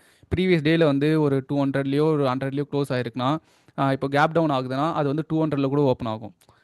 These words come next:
So அந்த டைம்ல வந்து நீங்க செல்லிங் வந்து இப்போ அதை வந்து ஒரு ஒன் டுவெண்ட்டில பண்ணி வச்சிருக்கீங்க, ஹண்ட்ரட்ல இருக்கு, அன்னைக்கு டே க்ளோஸ் ஆயிருக்குன்னா,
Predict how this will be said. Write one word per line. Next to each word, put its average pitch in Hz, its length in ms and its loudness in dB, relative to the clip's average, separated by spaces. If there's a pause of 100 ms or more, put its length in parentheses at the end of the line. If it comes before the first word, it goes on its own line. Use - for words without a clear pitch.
So 170 140 0
அந்த 156 180 6
டைம்ல 180 280 4
வந்து 160 160 2
நீங்க 165 240 4
செல்லிங் 165 280 0
வந்து 156 280 0
இப்போ 139 320 0
அதை 131 140 0
வந்து 135 180 -2
ஒரு 147 180 -4
ஒன் 127 240 -4
டுவெண்ட்டில 147 220 -4
பண்ணி 139 260 -2
வச்சிருக்கீங்க, 131 560 -4
ஹண்ட்ரட்ல 139 400 2
இருக்கு, 127 320 0
அன்னைக்கு 127 280 -4
டே 135 300 0
க்ளோஸ் 135 60 0
ஆயிருக்குன்னா, 127 520 0